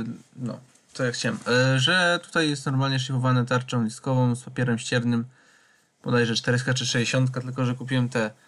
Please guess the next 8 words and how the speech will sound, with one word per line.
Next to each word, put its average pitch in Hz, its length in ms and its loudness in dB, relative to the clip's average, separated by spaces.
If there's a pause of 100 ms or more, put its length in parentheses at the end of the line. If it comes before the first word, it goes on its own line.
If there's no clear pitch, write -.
(280)
Prolina, 135 440 2
straszne 131 400 0
dziadostwo. 120 540 0 (280)
Jak 123 360 -2
szlifowałem 135 460 0
w 127 40 -6
tamtym 131 280 2
roku 127 540 2